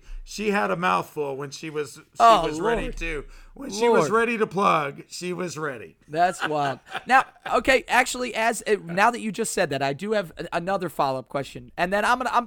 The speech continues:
Speaker 2: we probably just gotta shut it down, but this is too crazy. I've just never heard a story like this. Do you think that was her first time?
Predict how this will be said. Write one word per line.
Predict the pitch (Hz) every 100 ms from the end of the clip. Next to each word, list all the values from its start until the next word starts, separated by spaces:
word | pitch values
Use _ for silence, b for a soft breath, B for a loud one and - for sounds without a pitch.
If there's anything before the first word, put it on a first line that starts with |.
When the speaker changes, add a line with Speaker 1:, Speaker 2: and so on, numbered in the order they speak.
| 196
Speaker 2:
we | 220
probably | 269 311 220 170
just | 165
gotta | - 135
shut | 151 147
it | 123
down, | 131 123
but | 117
this | 190
is | 170
too | - 151
crazy. | - 131 120 139
I've | 180
just | 202 196
never | 196 151
heard | 147
a | 139
story | - 139 127
like | 123
this. | - 113 - b b b
Do | - 302
you |
think | 359 339 320
that | 302
was | 302
her | 294
first | 285 285 285
time? | 294 294 311